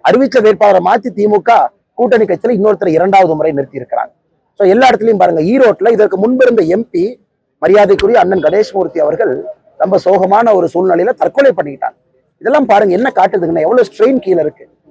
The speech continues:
ஆனால் திமுக பணத்தை வைத்து கொங்கு மண்டலத்தை வென்று விடலாம் என்று நினைக்கின்றார்கள்.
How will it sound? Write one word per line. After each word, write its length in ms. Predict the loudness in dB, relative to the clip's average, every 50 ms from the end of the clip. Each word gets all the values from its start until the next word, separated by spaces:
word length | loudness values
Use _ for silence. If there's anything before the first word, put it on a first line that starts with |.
| _ _ _ -6
ஆனால் 260 | -2 0 0 0 0
திமுக 460 | 0 -2 0 0 0 0 0 0 -2 0 2
பணத்தை 400 | 0 0 0 0 -2 -2 0 2
வைத்து 320 | 2 0 0 0 -4 -2
கொங்கு 260 | -2 -2 0 0 0
மண்டலத்தை 440 | 0 0 -2 -2 -2 -2 0 0 0
வென்று 220 | 0 0 -2 -2
விடலாம் 300 | 0 0 0 0 0 0
என்று 200 | -2 -4 -4 -4
நினைக்கின்றார்கள். 580 | -6 -8 -8 -8 -4 -2 -2 -2 0 -2 -4